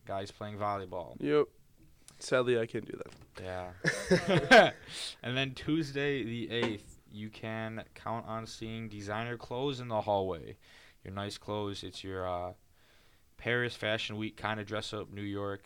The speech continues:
Speaker 1: uh, the Met Gala, something like that. And then that is also Mister Irresistible Day.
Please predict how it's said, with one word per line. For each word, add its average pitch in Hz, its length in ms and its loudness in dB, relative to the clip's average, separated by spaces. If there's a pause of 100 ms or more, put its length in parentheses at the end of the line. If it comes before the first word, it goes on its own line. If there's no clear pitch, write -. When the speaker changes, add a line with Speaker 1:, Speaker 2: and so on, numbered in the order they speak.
Speaker 1:
uh, 95 160 -8
the 90 80 -10
Met 98 200 -10
Gala, 95 460 -4 (100)
something 104 380 -8
like 95 220 -8
that. 95 320 -2
And 101 160 -6
then 123 80 -2
that 139 120 -2
is 139 80 -2
also 147 340 2
Mister 143 340 0
Irresistible 120 800 -2
Day. 90 320 -6